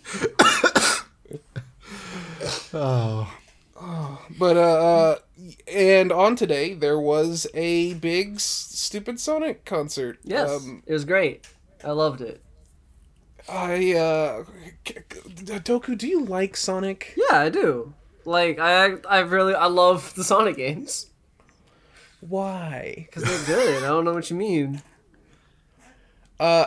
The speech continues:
Speaker 2: I can't think of a single, s-, and I'm being serious when I say this, and, and, and people call me out, it's fine. I can't think of a single Sonic game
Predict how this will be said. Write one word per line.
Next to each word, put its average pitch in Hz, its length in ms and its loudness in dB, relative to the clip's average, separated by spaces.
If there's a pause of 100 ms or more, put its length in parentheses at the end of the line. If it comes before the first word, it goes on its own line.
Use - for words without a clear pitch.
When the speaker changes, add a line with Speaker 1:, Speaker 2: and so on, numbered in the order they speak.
(100)
Speaker 2:
I 196 140 6
can't 247 380 2
think 285 220 -4
of 240 100 0
a 214 80 8
single, 214 560 2
s-, - 220 -6 (120)
and 185 120 2
I'm 302 180 8
being 214 300 2
serious 151 640 0
when 131 100 -8
I 127 80 -6
say 143 220 -4
this, 117 400 -6 (300)
and, 170 200 -4
and, 196 240 4
and 190 140 -2
people 240 420 -2 (160)
call 269 240 4
me 233 200 6
out, 151 280 2
it's - 140 -10
fine. 139 500 2 (520)
I 254 120 6
can't 277 320 2
think 240 180 0
of 185 100 -2
a 160 100 2
single 190 560 4
Sonic 156 420 2
game 156 400 2